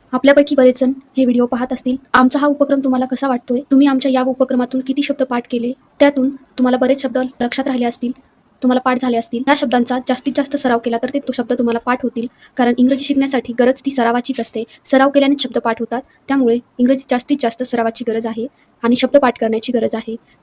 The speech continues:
त्यामुळे दररोज हे व्हिडिओ पाहत जा आणि या व्हिडिओतून कमीत कमी पाच शब्दांचे अर्थ कमेंटमध्ये नक्की कळवत जा. कमेंटमध्ये शब्द कळवण्याचं कारण असं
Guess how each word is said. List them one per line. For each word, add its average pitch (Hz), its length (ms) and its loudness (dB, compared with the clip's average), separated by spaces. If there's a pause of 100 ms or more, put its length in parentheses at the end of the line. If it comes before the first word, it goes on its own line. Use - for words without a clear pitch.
(120)
त्यामुळे 247 300 4 (280)
दररोज 285 360 6
हे 247 100 2
व्हिडिओ 240 240 2
पाहत 247 340 -2
जा 233 120 0 (160)
आणि 240 220 2 (180)
या 277 140 4
व्हिडिओतून 285 440 2 (200)
कमीत 277 300 4
कमी 240 280 0
पाच 262 200 0
शब्दांचे 269 340 -2
अर्थ 233 200 -2 (140)
कमेंटमध्ये 262 500 0
नक्की 262 240 -2
कळवत 226 320 -2
जा. 220 80 -6 (200)
कमेंटमध्ये 269 500 4
शब्द 262 260 -2 (400)
कळवण्याचं 269 440 2
कारण 240 280 2
असं 247 180 2